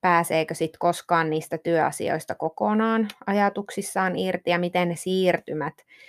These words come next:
työntekijästä ja esimerkiksi jostain asiantuntijatyöstä sit yhtäkkiä perheen pyörittämiseen ja arjen pyörittämiseen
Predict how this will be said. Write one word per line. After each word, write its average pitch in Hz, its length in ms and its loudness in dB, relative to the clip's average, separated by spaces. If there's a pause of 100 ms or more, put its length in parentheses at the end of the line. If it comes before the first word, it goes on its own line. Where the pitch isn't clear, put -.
(340)
työntekijästä 160 1400 0
ja 160 220 4 (680)
esimerkiksi 160 720 -4
jostain 160 540 -2
asiantuntijatyöstä 160 1400 0
sit 156 240 -6
yhtäkkiä 151 540 -4 (880)
perheen 170 460 6
pyörittämiseen 160 960 2
ja 156 240 2
arjen 160 340 2
pyörittämiseen 156 1040 0